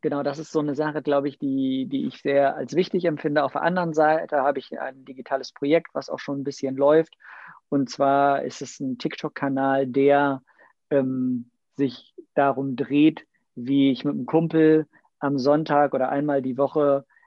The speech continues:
in den Wald gehe und da mit so Zangen, äh, Müll aus dem Wald entferne. Ähm, das ist immer ein bisschen hart zu sagen, aber ich bin nicht so jemand, der, wenn er,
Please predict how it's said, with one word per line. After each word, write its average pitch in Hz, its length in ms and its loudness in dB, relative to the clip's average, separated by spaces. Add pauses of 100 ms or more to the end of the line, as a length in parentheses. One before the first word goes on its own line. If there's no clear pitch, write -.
(240)
in 139 240 0
den 123 60 -2
Wald 151 260 2
gehe 151 320 4
und 143 340 -4
da 139 200 -2
mit 131 240 -10
so 131 220 -8
Zangen, 156 680 -4
äh, 135 380 -4
Müll 165 160 4
aus 190 160 0
dem 175 120 -8
Wald 165 280 4
entferne. 151 580 -2 (540)
Ähm, 135 480 -4 (720)
das 143 200 -4
ist 165 100 -4
immer 180 160 2
ein 165 80 0
bisschen 156 300 -2
hart 151 220 -2
zu 151 80 -2
sagen, 165 460 -2
aber 147 360 2 (200)
ich - 220 -10
bin 180 360 0 (380)
nicht 151 420 -6
so 175 200 2
jemand, 151 600 0 (120)
der, 143 500 4 (260)
wenn 143 220 -2
er, 143 360 -2